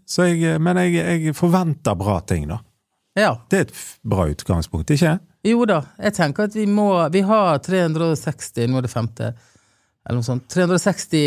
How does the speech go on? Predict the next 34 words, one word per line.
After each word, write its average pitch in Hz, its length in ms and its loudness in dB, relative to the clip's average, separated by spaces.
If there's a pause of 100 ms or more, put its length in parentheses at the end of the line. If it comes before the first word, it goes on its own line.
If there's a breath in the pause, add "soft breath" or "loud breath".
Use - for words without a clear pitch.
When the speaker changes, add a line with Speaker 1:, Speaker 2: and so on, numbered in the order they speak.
(320)
Speaker 2:
blanke 165 640 2
ark - 320 -2
vi 151 80 -4
kan 170 80 0
fylle 151 400 0
med 151 160 -6
akkurat 143 320 -4
det 147 140 2
vi 120 100 -2
vil. 120 240 -2 (320)
Speaker 1:
Akkurat - 1120 -2
det 170 140 0
Speaker 2:
Og 175 80 0
vi 190 100 2
Speaker 1:
vi 175 80 0
Speaker 2:
kan 196 80 4
Speaker 1:
vil. 139 160 0
Speaker 2:
bruke 190 320 0
de 196 160 0
fargestiftene 165 1120 0
vi 147 140 0
har 165 160 2
lyst 220 320 -2
til. 113 320 -2
Speaker 1:
<laughs> 98 80 0
Ja. 143 80 0 (1080)
Hva, 190 120 2 (320)
eh, 123 380 0 (720)
hva 151 240 -2 (360)
planlegger 92 560 0 (100)
du? - 200 -4 (680)
Speaker 2:
Jeg 196 200 2
planlegger, 143 720 0
eh, 107 140 -4